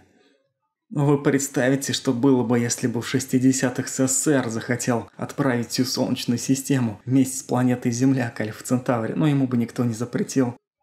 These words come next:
Ядерными бомбами сделали асимметрию, придали бы скорость Солнцу по направлению к Альфа Центавре, и сейчас бы говорили:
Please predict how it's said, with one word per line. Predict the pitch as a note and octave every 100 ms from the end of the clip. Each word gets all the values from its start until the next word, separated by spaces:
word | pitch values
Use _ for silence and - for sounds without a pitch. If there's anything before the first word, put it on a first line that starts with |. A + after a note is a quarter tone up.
| -
Ядерными | A2+ C#3 A2+ A#2+ B2+ B2+
бомбами | A#2+ C3+ B2+ A#2+ A2+ -
сделали | A2 A2 C3 B2+ A#2
асимметрию, | A#2 - C3 B2+ B2+ A#2
придали | - A2+ B2 A#2
бы | A2+ A2+
скорость | G#2+ - B2 A#2 -
Солнцу | C#3 B2+ - - -
по | A#2+
направлению | B2 C#3 C#3 B2+ B2+ A#2+
к | -
Альфа | B2 A#2
Центавре, | - B2+ B2+ C3+ A#2+ A2+ -
и | B2
сейчас | - B2 C3+ C3
бы | B2+
говорили: | A#2+ B2+ B2+ A#2+ G#2+